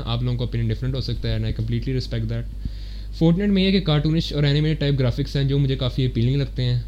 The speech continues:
اور پب جی میں ریئل لائف ہے جو کہ اچھے ہیں، but I think میرے لیے Fortnite کے اور یہ Valorant وغیرہ کے تھوڑے I think اپر پرائیورٹی پہ رکھے جائیں گے کیونکہ ان کے گرافکس مجھے زیادہ اپیلنگ لگتے ہیں۔ Definitely Counter Strike گلوبل آفینسو پہ ہم واپس آتے ہیں۔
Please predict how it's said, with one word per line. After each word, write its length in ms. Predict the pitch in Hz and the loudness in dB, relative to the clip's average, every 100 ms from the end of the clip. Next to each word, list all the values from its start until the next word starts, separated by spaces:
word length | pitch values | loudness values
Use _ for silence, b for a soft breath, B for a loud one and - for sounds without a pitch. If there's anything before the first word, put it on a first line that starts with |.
| - | -6
اور 220 | 131 147 143 - 147 | -2 -2 -2 -2 0
پب 160 | 165 147 | 2 4
جی 100 | 175 | 4
میں 100 | 151 | 6
ریئل 180 | 151 | 6
لائف 260 | 170 165 151 | 4 2 0
ہے 60 | 160 | 0
جو 120 | 151 147 | 0 2
کہ 60 | |
اچھے 240 | 160 - 170 | 2 2 2
ہیں، 180 | 151 160 139 | 2 0 -4
but 100 | 139 | -4
I 60 | 135 | -2
think 240 | 131 151 | 0 2
میرے 180 | 139 147 | 2 2
لیے 300 | 156 147 147 135 - - - | 2 2 0 -4 -8 -10 -6
Fortnite 460 | 131 127 139 139 139 | -4 -2 -2 -2 -2
کے 200 | 135 135 | 0 0
اور 120 | 131 | 0
یہ 120 | 127 | 0
Valorant 320 | 117 120 123 120 | 0 0 -2 -2
وغیرہ 220 | 123 123 | -2 -2
کے 100 | 123 | -2
تھوڑے 400 | - 117 110 110 - - b b b - | -4 -2 -2 -2 -6 -8 b b b -6
I 40 | 123 | -2
think 120 | 131 - | 0 0
اپر 180 | 123 | 0
پرائیورٹی 500 | 131 127 120 117 117 | 0 0 0 0 0
پہ 80 | 127 | 0
رکھے 200 | 117 - | 0 0
جائیں 220 | 117 110 | 0 2
گے 140 | 110 127 - | 0 -2 -6
کیونکہ 240 | 117 127 | -4 0
ان 100 | 123 | 0
کے 300 | 123 123 120 113 | 0 0 -2 -2
گرافکس 360 | 123 135 131 | -2 -4 -4
مجھے 200 | 135 135 | -2 0
زیادہ 260 | 120 117 117 | 0 0 0
اپیلنگ 340 | 120 113 110 | -2 0 0
لگتے 260 | 98 95 - | 0 -4 -4
ہیں۔ 240 | 87 - B B B B B B B | -4 -4 B B B B B B B
Definitely 420 | 127 180 202 196 208 - - - | 2 4 4 4 2 0 -8 0
Counter 120 | 151 170 | 2 4
Strike 640 | - 175 165 - - 143 | 4 2 2 -2 -2 4
گلوبل 240 | 151 165 | 6 6
آفینسو 280 | 160 156 165 156 | 4 4 2 2
پہ 60 | |
ہم 260 | 156 147 127 | 2 2 4
واپس 260 | 123 151 | 2 2
آتے 220 | 156 131 | 0 0
ہیں۔ 120 | 143 | 2